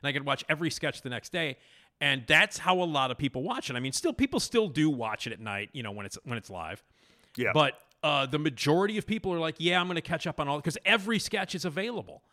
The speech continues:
Speaker 1: uh, now. Like, literally an hour when the show is over, if you go online, if you go, if you, if you scroll through social media or you go on the internet, you can get every single sketch. If the show's over at midnight,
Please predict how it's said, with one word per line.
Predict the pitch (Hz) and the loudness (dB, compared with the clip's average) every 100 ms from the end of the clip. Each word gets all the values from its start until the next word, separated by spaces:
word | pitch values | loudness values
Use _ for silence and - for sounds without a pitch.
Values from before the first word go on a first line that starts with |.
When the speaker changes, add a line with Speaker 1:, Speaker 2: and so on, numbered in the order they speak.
| _ _ _ - | _ _ _ -6
Speaker 1:
uh, | 104 107 | -4 -4
now. | 110 85 82 | -4 -4 -2
Like, | 139 151 | -2 2
literally | 160 247 247 147 127 123 131 | 4 4 4 0 0 -2 -4
an | 147 151 | -4 -2
hour | 175 208 | 0 2
when | 196 185 | 2 0
the | 170 | -2
show | - 165 | -2 -2
is | 160 175 | -2 -4
over, | 214 151 | -4 -4
if | 120 160 | -6 -4
you | |
go | 175 165 | -2 -2
online, | 147 139 202 208 | -4 -4 -6 -6
if | - | -8
you | 127 | -6
go, | 135 131 | -4 -4
if | 127 147 | -6 -6
you, | 139 135 | -8 -8
if | - | -8
you | 131 | -8
scroll | - - 135 143 | -8 -4 -4 -4
through | - 139 | -4 -6
social | - 139 127 | -6 -8 -6
media | 127 143 156 | -6 -4 -4
or | |
you | 110 107 | -6 -6
go | 120 | -6
on | 123 | -6
the | 117 127 | -8 -8
internet, | 180 120 101 - - - _ | -6 -6 -8 -12 -20 -20 _
you | - 151 | -2 0
can | - 220 | 2 0
get | 165 160 - | 0 -2 0
every | 175 190 214 202 | 2 2 0 -4
single | - 185 170 | -4 -4 -6
sketch. | - 190 175 | -4 -4 -4
If | 147 | -6
the | 127 | -6
show's | - 175 180 | -2 -2 -2
over | 180 151 | -4 -6
at | 143 | -6
midnight, | 135 180 151 117 | -6 -6 -6 -6